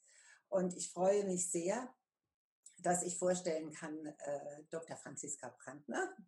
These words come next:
Sie ist Bundestagsabgeordnete und europapolitische Sprecherin von Bündnis neunzig, äh, die Grünen und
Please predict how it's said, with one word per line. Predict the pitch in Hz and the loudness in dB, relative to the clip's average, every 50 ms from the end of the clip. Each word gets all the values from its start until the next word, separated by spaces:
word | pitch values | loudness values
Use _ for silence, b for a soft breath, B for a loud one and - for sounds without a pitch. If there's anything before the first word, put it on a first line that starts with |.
| _ _ _ _ _ B B B B B B B B B B B B B B B B B _ _ _ _ _ _ _ - | _ _ _ _ _ B B B B B B B B B B B B B B B B B _ _ _ _ _ _ _ -14
Sie | - - - 208 208 208 208 - - - | -8 -4 -2 0 0 0 -2 -4 0 0
ist | 190 175 - - - - | 0 0 0 -2 -6 -4
Bundestagsabgeordnete | - 180 180 180 - - - - 190 196 196 190 - - - - 202 202 - - - - - - 196 202 208 208 220 220 220 226 247 247 - - | 2 2 2 2 2 0 -2 -2 0 0 0 -2 -4 -8 -8 -8 -8 -8 -4 -4 -4 -2 0 4 4 4 4 2 -2 -4 -2 -2 -2 -2 -2 -2
und | 185 175 175 175 - - | -2 -2 -2 -2 -4 -6
europapolitische | - 165 165 165 180 185 180 180 185 190 175 175 - 180 175 170 170 165 - 160 - - 139 | -2 -2 -2 2 2 0 0 2 2 2 2 2 2 0 0 2 0 -2 -4 -4 -6 -6 -6
Sprecherin | - - - - - 117 117 - 185 175 - 208 233 254 - _ b b b b b | -8 -10 -12 -12 -12 -10 -6 -6 -4 -4 -2 -2 -4 -4 -6 _ b b b b b
von | - - 185 180 | 0 0 2 4
Bündnis | 185 180 175 165 156 - - | 4 2 0 0 -2 -2 -2
neunzig, | 160 156 160 170 - - 170 151 151 - - - - - - | -2 -2 -2 -2 -4 -6 -8 -6 -6 -8 -8 -10 -12 -12 -12
äh, | 143 | -12
die | - - 151 | -10 -10 -12
Grünen | 156 - - - 170 180 208 233 262 277 294 349 - _ _ _ - - | -12 -12 -8 -2 -2 0 0 0 -2 -2 -4 -6 -8 _ _ _ -6 0
und | 175 175 190 226 277 311 - | 2 4 4 4 2 0 -4